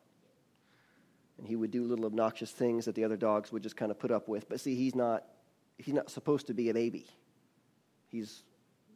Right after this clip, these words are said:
an overgrown baby. He's not, you know, he's not supposed to be a baby anymore. <laughs> And, you know, when the new puppy came, the current baby was suddenly moping around a lot. Why is this new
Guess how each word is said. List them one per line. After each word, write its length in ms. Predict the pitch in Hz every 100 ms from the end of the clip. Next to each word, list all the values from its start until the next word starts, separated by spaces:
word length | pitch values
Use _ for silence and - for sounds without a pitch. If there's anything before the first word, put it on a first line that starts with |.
| _ -
an 80 | 120
overgrown 500 | 139 127 110 127 117
baby. 320 | 107 117 95
He's 160 | 82 101
not, 260 | 110 104 -
you 80 | 110
know, 80 | 101
he's 140 | 104
not 120 | 110
supposed 260 | - 123 110
to 40 |
be 140 | 107 104
a 40 |
baby 320 | 104 120 101
anymore. 320 | 60 64 57 - _ _ _ _ _ _ _ - - _ _ _ _ _ _ _ -
<laughs> 80 | - - - - - - - - - - - _ _ - - - - - - -
And, 80 | 147
you 60 | 165
know, 120 | 165
when 140 | 151
the 60 | 147
new 120 | 156
puppy 220 | 160 170
came, 280 | 147 170 165
the 80 | 127
current 300 | - 160 127
baby 240 | 135 135
was 180 | 127 120
suddenly 300 | 143 135 123
moping 320 | 120 131 131
around 280 | 113 117 123
a 40 | 113
lot. 320 | 113 117 - - _ _ _ _ _ _ _ _ _ _ _ _ _ _ _ -
Why 220 | 117 123 117
is 180 | 107
this 200 | 113 107
new 240 | 117 117